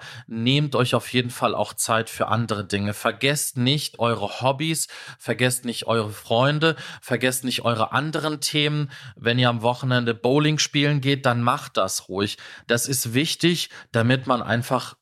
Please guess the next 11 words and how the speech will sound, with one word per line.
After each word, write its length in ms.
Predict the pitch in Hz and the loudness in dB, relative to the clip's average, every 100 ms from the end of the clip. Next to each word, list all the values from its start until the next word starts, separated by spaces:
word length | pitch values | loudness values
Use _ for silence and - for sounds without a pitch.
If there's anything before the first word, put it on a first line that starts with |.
| _ | _
bisschen 420 | 139 139 - 131 | 0 0 2 2
runterkommt, 720 | 110 123 131 135 - 131 123 | 4 2 4 0 0 0 0
damit 260 | 113 113 113 | 0 -2 0
man 140 | 110 | 0
entspannt, 640 | 104 101 - 120 131 131 113 | 0 0 0 0 0 -4 -2
damit 220 | 110 107 | -2 -2
man 140 | 110 | 0
auf 200 | 101 - | 0 -2
andere 300 | 107 110 107 | -4 -2 -2
Gedanken 460 | 104 98 98 101 98 | -2 0 -2 -4 -8
kommt. 400 | - 90 85 | -6 -6 -8